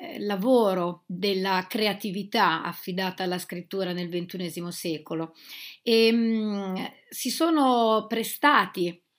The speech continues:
a questa intervista, eh, ventidue scrittrici e scrittori tra i più amati e anche conosciuti dal pubblico, da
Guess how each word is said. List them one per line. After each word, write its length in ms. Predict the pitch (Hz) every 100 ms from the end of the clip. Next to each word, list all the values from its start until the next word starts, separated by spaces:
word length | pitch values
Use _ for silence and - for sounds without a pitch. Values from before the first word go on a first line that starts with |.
| _ -
a 140 | 190
questa 540 | - 214 190 - 208
intervista, 1080 | 190 202 247 254 214 185 180 - 220 262 330 - - - -
eh, 120 | - 214
ventidue 520 | 262 254 285 339 247
scrittrici 600 | - 226 220 294 269 -
e 60 | 202
scrittori 800 | - 302 311 - 240 311 277 -
tra 420 | 208 202 226 208
i 160 | 190
più 800 | 185 214 208 202 196 180 170 165 -
amati 640 | - 180 220 226 - 196 175
e 80 |
anche 420 | 175 185 185 185 175
conosciuti 720 | 190 180 - 285 226 - 170
dal 220 | 175 175
pubblico, 560 | 320 254 185 175 -
da 360 | 175 180 165 -